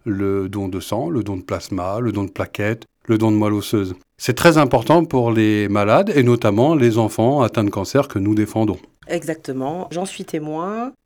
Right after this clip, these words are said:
Speaker 2: C'est une chose qui est, euh, plus qu'importante de pouvoir aujourd'hui, euh, donner son sang, bien évidemment si on le peut, s'il n'a pas de problème de santé ou autre.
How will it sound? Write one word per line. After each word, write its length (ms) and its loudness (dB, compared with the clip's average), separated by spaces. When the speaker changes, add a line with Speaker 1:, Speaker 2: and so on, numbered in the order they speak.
Speaker 2:
C'est 360 -10
une 320 -2
chose 380 -4
qui 460 -6
est, 40 0
euh, 100 -4
plus 240 -10
qu'importante 640 -10
de 120 -10
pouvoir 360 -4
aujourd'hui, 420 -6
euh, 140 -2
donner 260 -6
son 160 -10
sang, 260 -10
bien 180 -4
évidemment 360 -4
si 160 -12
on 60 -2
le 160 -4
peut, 300 -6
s'il 160 -12
n'a 80 -4
pas 100 -6
de 60 -16
problème 300 -4
de 80 -4
santé 440 -6
ou 220 -6
autre. 340 -6